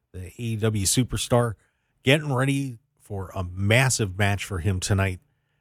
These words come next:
at Wrestle Dream. I mean, this is gonna be a big one for him as he gets ready to try to take the next step in his A E W career. A win over Hangman Adam Page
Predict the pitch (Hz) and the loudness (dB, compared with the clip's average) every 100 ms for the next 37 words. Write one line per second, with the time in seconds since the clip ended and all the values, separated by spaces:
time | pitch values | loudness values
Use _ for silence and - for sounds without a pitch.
0 | _ - 95 90 - _ - 95 123 - | _ -8 -6 -6 -8 _ -2 2 4 2
1 | 135 113 - 98 104 113 92 80 85 87 | -4 -6 -8 -4 -2 -2 -2 -8 -12 -12
2 | 87 - 131 135 120 110 104 87 - 143 | -4 2 2 4 2 2 0 0 2 2
3 | 123 120 131 117 117 127 120 101 - 135 | 2 -2 0 0 2 4 4 0 -2 -2
4 | 135 131 120 - 95 113 123 135 - _ | -2 0 -2 -4 0 0 2 -4 -10 _
5 | _ _ _ - 117 110 107 101 - 127 | _ _ _ -4 0 0 0 0 4 4
6 | 175 135 - 160 139 127 147 - - 160 | 4 4 4 4 0 0 2 0 2 2
7 | 156 101 95 113 131 123 123 120 120 107 | 0 -2 -2 -2 -2 0 0 0 -2 -6
8 | - 98 104 127 95 85 90 101 123 131 | -8 -4 -2 -2 -2 -4 -2 2 2 0
9 | 113 _ _ _ _ _ - 127 123 113 | -6 _ _ _ _ _ 0 2 4 2
10 | 98 82 120 123 120 117 113 110 95 117 | 0 0 2 4 4 4 4 2 2 2
11 | 120 98 - | 2 -2 -12